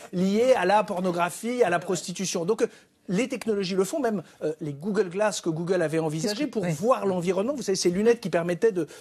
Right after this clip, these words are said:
Speaker 1: de se placer déjà dans un univers numérique, euh, bah, assez vite,
Speaker 2: Mm.
Speaker 1: elles ont été, euh, utilisées à des fins, euh,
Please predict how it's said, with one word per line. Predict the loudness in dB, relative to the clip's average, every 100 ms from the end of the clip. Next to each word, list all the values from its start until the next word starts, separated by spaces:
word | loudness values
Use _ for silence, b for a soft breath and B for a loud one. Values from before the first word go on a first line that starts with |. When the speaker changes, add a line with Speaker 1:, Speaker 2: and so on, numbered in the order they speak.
| -8
Speaker 1:
de |
se | -8 -4
placer | -2 -2 -4 -4
déjà | -2 -2 -2
dans | -2 -2
un | -2
univers | -2 -2 -2
numérique, | -2 -4 -4 -6 -8 B B -4
euh, | -2 0
bah, | -2 -4
assez | -6 -4
vite, | -4 -4 -4
Speaker 2:
Mm. | -6 -8 B
Speaker 1:
elles | -2 -2 0
ont | 0
été, | 0 -2 0 0
euh, | 0
utilisées | -2 -6 -6 -6 -4 -2
à | -2
des | -6
fins, | -6 -2 -2 -2
euh, | -4